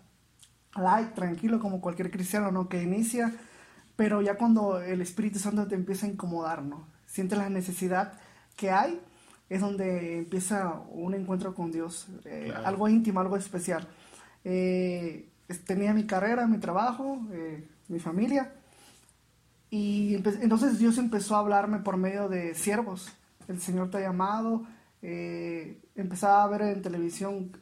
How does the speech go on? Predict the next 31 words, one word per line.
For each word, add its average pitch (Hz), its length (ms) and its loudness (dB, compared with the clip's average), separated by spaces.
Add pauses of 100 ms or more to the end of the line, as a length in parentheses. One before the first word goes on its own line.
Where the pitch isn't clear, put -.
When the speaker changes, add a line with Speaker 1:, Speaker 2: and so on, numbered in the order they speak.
(420)
Speaker 1:
ciertas 190 360 -2
canciones, 196 760 -2 (180)
ciertas 190 300 -4
predicaciones, 196 800 -2
leía 190 260 0
mi 208 100 0
Biblia 226 420 2 (300)
y 220 100 2
todo 226 200 0
encajaba. 180 560 -4
O 180 60 -14
sea, 180 300 -4
haz, 185 140 0 (140)
haz 214 100 2
de 247 80 0
cuenta 233 180 4
que 233 60 -4
un 233 100 4
rompecabezas. 185 640 -2 (580)
Y 214 100 0
Dios 214 500 0
me 190 200 -4
dijo 196 180 -4
claramente, 190 400 -4
"Yo 180 120 -4
te 196 100 -4
he - 20 -2
llamado 196 340 -4
con 190 140 -4
un 185 80 -2
propósito". - 560 -10